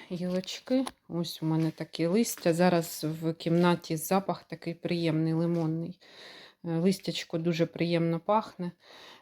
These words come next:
Е, я його посушу і буду додавати в чай.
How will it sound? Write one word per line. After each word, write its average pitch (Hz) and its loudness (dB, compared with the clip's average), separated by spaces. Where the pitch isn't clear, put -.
Е, 165 -4
я 170 0
його 165 -2
посушу 226 -4
і 285 -2
буду 180 2
додавати 156 -2
в 147 -12
чай. 170 -6